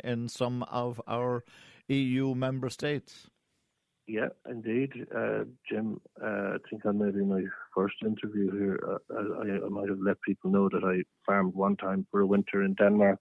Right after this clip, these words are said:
Speaker 1: Mm-hmm.
Speaker 2: milking cows, but, uh, this time I was out in Europe with a horse, uh,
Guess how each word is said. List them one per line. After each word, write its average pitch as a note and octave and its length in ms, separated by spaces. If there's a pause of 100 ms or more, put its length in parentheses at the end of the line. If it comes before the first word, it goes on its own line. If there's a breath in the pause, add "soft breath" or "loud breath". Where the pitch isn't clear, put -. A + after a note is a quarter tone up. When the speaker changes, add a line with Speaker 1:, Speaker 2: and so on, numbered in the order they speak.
(140)
Speaker 1:
Mm-hmm. G2+ 80
Speaker 2:
milking G2 380
cows, G#2+ 380
but, G2+ 100 (680 loud breath)
uh, G2+ 200
this A#2+ 180
time A2 180
I G#2 60
was G2+ 180
out G#2 160
in F#2 60
Europe G2 300
with G2+ 100
a - 80
horse, G2+ 360 (300)
uh, G2 180